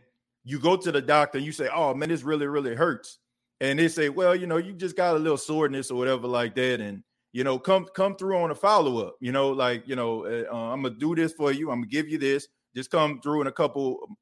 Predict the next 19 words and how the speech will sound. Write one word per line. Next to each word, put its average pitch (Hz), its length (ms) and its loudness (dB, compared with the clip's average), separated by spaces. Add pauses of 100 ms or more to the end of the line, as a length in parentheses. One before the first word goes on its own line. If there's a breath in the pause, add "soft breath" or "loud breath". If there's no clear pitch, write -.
(120)
uh, 120 220 -4
weeks 139 400 -6
or 127 100 2
a 120 40 -2
couple 147 260 -2
months 139 260 -4
on 127 120 -6
a 120 60 -8
follow-up." 117 500 0 (320)
Let's 180 180 6
just 165 160 -4
say, 180 140 2
for 160 180 4
example, 147 380 0
you 151 80 -10
start 143 320 0
feeling 135 300 -2
good 151 220 2
again. 104 300 -6